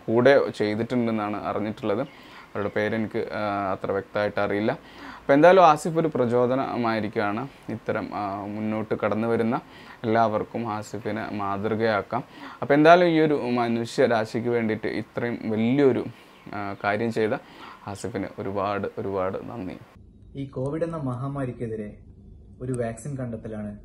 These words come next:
Speaker 2: നമുക്കെല്ലാം പ്രധാനം. അതിൽ പങ്കാളിയാവാൻ കഴിഞ്ഞതിൽ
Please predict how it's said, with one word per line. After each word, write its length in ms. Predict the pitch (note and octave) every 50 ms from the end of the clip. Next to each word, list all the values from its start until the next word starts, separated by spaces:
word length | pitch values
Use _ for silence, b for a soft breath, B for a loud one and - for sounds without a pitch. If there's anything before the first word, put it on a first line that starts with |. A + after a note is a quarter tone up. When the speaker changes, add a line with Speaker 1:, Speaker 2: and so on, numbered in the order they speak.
| - - - -
Speaker 2:
നമുക്കെല്ലാം 540 | G#2 G#2 G#2 - - A2 G#2 G#2+ A2+ B2 B2+ C3 A#2+
പ്രധാനം. 380 | G#2 F#2 F2+ F#2 F#2 F#2 G2 - - - b b b b b b b - - - - - - - - - - -
അതിൽ 240 | A#2+ B2 B2 B2+ - - - -
പങ്കാളിയാവാൻ 560 | A2 G#2+ G#2+ A2 A#2+ B2+ B2+ B2+ B2 B2 A#2 A2+
കഴിഞ്ഞതിൽ 420 | A2 G#2+ G#2 G#2 G#2 G2 G#2 G2